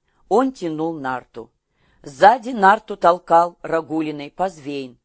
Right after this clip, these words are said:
тоже на лыжах, с ружьем за спиной. Помогая Башняку, Геляк, сопя чубуком трубки, думал:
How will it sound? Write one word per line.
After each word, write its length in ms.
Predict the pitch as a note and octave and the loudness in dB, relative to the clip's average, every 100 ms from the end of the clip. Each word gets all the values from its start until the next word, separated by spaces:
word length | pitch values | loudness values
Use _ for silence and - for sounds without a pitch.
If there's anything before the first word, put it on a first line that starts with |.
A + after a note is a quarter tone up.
| _ _ _ | _ _ _
тоже 280 | - C4+ G3 | -2 -2 -4
на 160 | D#3+ D3 | -4 -4
лыжах, 520 | D#3 F#3+ E3 E3 _ _ | -4 -6 -10 -12 _ _
с 140 | - C#3 | -18 -12
ружьем 460 | D#3 C3 D#3+ G3+ | -12 -8 -8 -8
за 120 | E3+ | -12
спиной. 580 | F3 _ C#3+ B2+ B2 A2+ _ _ _ _ _ _ _ | -16 _ -16 -16 -18 -20 _ _ _ _ _ _ _
Помогая 500 | - D#3+ F3 F#3 F3+ | 0 4 6 6 6
Башняку, 680 | E3 E3+ - D#3 - F3 G3 _ _ _ | 2 -4 -8 -12 -8 -10 -10 _ _ _
Геляк, 460 | C#3+ F#3 G3+ B3 - | -8 2 4 4 0
сопя 420 | - F#3 F#3 G3 | -2 -2 2 0
чубуком 540 | - F3 F3 F3 E3+ | -2 -10 -8 -4 -4
трубки, 440 | C#3 D#3 D#3+ D#3+ D#3+ | -4 -10 -10 -10 -14
думал: 540 | C3 D3 C#3 B2 A#2 | -10 -10 -10 -12 -16